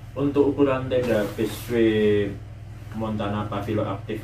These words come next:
Ridge ini memiliki panjang dua ratus tiga puluh lima senti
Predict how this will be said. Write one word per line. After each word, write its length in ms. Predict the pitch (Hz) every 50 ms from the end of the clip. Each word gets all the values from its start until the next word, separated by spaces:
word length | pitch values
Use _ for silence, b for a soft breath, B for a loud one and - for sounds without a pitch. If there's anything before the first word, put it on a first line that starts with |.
| - 110
Ridge 320 | 104 101 - - - -
ini 240 | 104 98 110 120 127
memiliki 640 | 127 123 120 113 110 107 104 98 - 107 104 98 98 95 95 95 95 95 95 95 - - - - - - - - - - - - - - - - - - - - - - - - - - - - - - - - - - - -
panjang 640 | - 104 98 92 87 90 107 110 113 120 131 135 135 - - - - - - - - - - - - - - - - - - - - - - - - - - - - - - - - - - - - - - - - - - - - - - - - - - - - - - - - - - - - - -
dua 400 | 123 113 110 110 107 104 101 101
ratus 400 | 104 101 98 - - 113 107 - - - - - - - - - - - - - - - - - - - - - - - - - - - - - -
tiga 320 | - 113 104 - 107 95
puluh 240 | - 107 104 104 104
lima 240 | 104 101 104 104 101
senti 560 | - 104 98 95 90 - 110 123 135 139